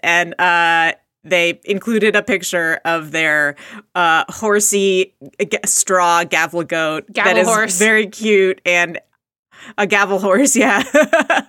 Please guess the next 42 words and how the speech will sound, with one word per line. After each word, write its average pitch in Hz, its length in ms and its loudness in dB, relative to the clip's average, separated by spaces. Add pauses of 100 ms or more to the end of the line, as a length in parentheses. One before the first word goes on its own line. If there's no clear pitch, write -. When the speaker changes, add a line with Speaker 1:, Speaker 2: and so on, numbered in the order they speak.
(560)
Speaker 1:
It's 233 180 -4
based 285 320 -2
on 277 120 0
an 240 260 -2
Icelandic 262 520 0
horse, 202 440 -2
and 170 160 -2
I 165 160 -2
knew 202 240 -4
I 233 80 -4
needed 208 320 0
it 202 120 -2
as 156 200 -4
soon 208 240 -2
as 208 100 -4
I 180 80 0
saw 180 220 -2
it 180 60 -2
at 170 100 -4
a 170 60 -6
fair 165 220 -4
because 156 280 -8
it - 20 -10
was, 151 180 -12 (140)
I 170 80 -2
was 165 140 -6
a 160 60 -2
hardcore 190 440 -2
hor-, 180 240 -4
horse 190 240 -4
girl 165 300 -6
as 156 100 -8
a 156 60 -12
child 147 480 -4 (240)
and - 120 -12
took 180 200 -6
riding 170 260 -2
lessons 147 680 -6 (180)
from 170 240 -6
ages 156 460 -8
three 165 180 -6
to 143 140 -6